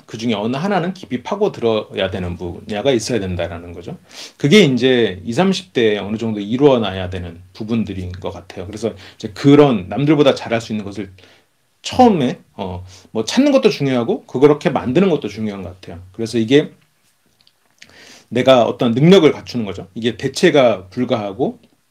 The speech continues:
음, 지속적으로 할 수 있는 것들인 거니까. 예. 그리고 두 번째가 이제 열정적으로 열-, 열정적으로 할 수 있는 일인데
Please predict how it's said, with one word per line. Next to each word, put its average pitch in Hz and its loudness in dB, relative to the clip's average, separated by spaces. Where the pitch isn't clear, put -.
음, 95 -6
지속적으로 127 0
할 113 -4
수 - -12
있는 92 -8
것들인 87 -16
거니까. 85 -12
예. - -10
그리고 170 4
두 160 0
번째가 196 8
이제 127 2
열정적으로 185 2
열-, 113 2
열정적으로 185 8
할 185 4
수 185 -4
있는 123 0
일인데 101 -2